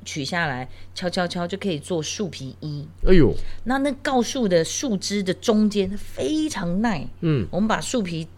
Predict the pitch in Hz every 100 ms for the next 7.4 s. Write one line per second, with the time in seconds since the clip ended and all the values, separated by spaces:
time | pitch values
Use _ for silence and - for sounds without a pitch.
0 | - - 196 202 196 160 165 175 - -
1 | - - - 294 285 254 214 - 262 247
2 | 165 180 180 185 160 - 143 170 170 -
3 | 156 110 95 101 - 101 71 - 190 190
4 | 233 190 226 233 - 269 302 311 208 -
5 | 311 254 175 139 180 220 226 226 208 143
6 | - 131 123 101 - - 170 156 170 151
7 | 190 220 151 131